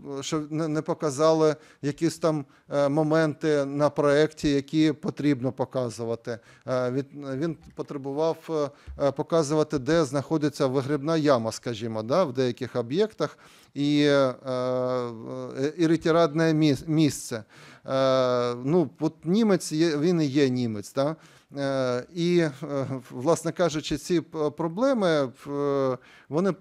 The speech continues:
можливо, призвели до того, що він, е, рано помер, він нервував, тому що не встигав закінчити,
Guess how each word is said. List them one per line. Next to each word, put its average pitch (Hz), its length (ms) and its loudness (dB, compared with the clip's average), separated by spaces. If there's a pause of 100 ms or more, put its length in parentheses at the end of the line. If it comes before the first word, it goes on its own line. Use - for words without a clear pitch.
можливо, 143 760 -2
призвели 143 500 0
до 123 140 -4
того, 175 380 -2
що 131 200 -6
він, 151 240 -2
е, 131 680 -2
рано 139 280 4
помер, 180 540 2
він 147 200 0
нервував, 151 600 2
тому 143 220 -2
що 135 180 -6
не 135 80 -4
встигав 151 440 -2
закінчити, 139 720 -2